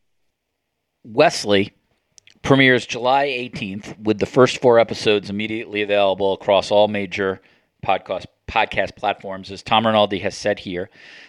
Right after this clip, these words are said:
um, he's the executive producer, writer, and host of this, uh, serialized true crime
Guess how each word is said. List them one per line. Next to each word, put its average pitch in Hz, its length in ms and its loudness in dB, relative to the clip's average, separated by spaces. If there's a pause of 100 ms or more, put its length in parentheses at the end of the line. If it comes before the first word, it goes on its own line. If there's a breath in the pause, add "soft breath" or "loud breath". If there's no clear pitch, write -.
(120)
um, 92 460 -8
he's 98 420 -10
the 101 100 -8
executive 101 340 -2
producer, 95 540 -4
writer, 98 480 0 (520 soft breath)
and 95 160 -10
host 104 600 0 (260)
of 95 380 -2
this, 101 360 -6
uh, 90 200 -2
serialized 95 840 -2 (460)
true 113 180 -8
crime 95 360 -2